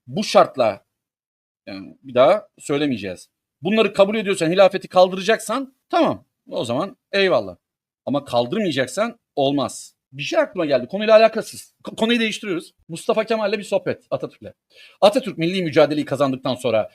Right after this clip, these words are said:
İzmir'e giderek Uşakizadelerden Latife Hanım'la evlendi. Halbuki kendisi daima bekar kalacağını söylerdi. Bunu bilen bir mebus arkadaşı, "Paşam,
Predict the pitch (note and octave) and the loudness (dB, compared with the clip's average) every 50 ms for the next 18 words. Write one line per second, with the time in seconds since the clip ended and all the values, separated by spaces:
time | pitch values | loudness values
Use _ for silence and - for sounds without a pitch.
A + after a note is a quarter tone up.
0 | _ _ - F3 F#3+ G3 F#3 F3+ F3 F3 D#3 C3 C3+ E3 C3 A#2+ A#2 - _ _ | _ _ -10 -8 -8 -6 -4 -2 -2 -2 -2 -2 0 0 0 0 -2 -6 _ _
1 | _ _ - D3 - - - B3 B3 B3 - F3 F3 E3+ E3 D#3 D#3+ E3 D#3+ D#3 | _ _ -12 -10 -6 -2 0 0 0 0 0 2 4 4 6 6 6 4 6 6
2 | F#3+ G3 F3 D#3+ D#3 D#3 E3 - E3+ C#3 C#3+ C3 A#2 G2+ F#2+ F2+ E2+ F2 E2+ E2+ | 4 2 0 -2 -2 -2 -4 -6 -4 -4 -4 -4 -4 -6 -8 -10 -10 -12 -12 -14
3 | E2+ F2+ - _ _ _ _ - G3 B3+ C#4+ D#4 A#3+ - F#3 - G#3+ G#3 F#3 D#3+ | -14 -16 -18 _ _ _ _ 4 6 6 6 2 -4 -10 -8 -6 -6 -6 -6 -8
4 | A3 G#3 E3+ F3+ G3 F#3+ F3 F3 F3 D#3 C#3+ C#3+ - - D3+ C#3 - C3 A2+ F#2+ | -4 0 4 4 4 4 4 0 0 -2 -2 -2 -2 -2 -2 -2 -2 -4 -4 -4
5 | G#2+ G2+ G2 F#2+ - A2 G2 F#2 F#2 F2 E2 E2 - _ _ _ - A#2+ C3 A3 | -6 -8 -8 -10 -12 -12 -12 -10 -10 -12 -14 -16 -20 _ _ _ -14 -8 -6 -4
6 | D#4+ F4 C#4+ G#3 E3 D#3 D#3 F#3+ A3 G3+ - D3 C#3+ F#3+ A#3 G#3+ F#3 - - - | -2 0 0 0 0 0 -2 -4 -6 -6 -8 -6 -4 -2 -2 -2 -4 -4 0 2
7 | E3 F#3 - F#3+ D3+ A#2 - - G2 G#2+ C#3 _ _ _ _ - D#3 D#3 D#3 - | 2 2 2 0 -4 -6 -6 -10 -12 -16 -18 _ _ _ _ 2 2 2 4 4
8 | G3 C#3+ A#2 - | 2 0 0 -4